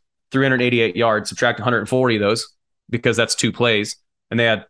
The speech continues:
two hundred and forty yards of offense, and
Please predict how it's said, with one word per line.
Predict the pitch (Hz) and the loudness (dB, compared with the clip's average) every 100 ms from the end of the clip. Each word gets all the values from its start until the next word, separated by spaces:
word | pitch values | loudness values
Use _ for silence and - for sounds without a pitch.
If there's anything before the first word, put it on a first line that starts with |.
| - | -6
two | 143 131 | -2 0
hundred | 131 | 0
and | 123 120 | -2 -4
forty | - 123 113 | -2 0 2
yards | 113 110 | 2 0
of | 101 | 0
offense, | 107 120 104 95 107 - _ _ _ _ | 0 0 -2 -2 -4 -10 _ _ _ _
and | 113 110 101 98 | 0 0 0 -4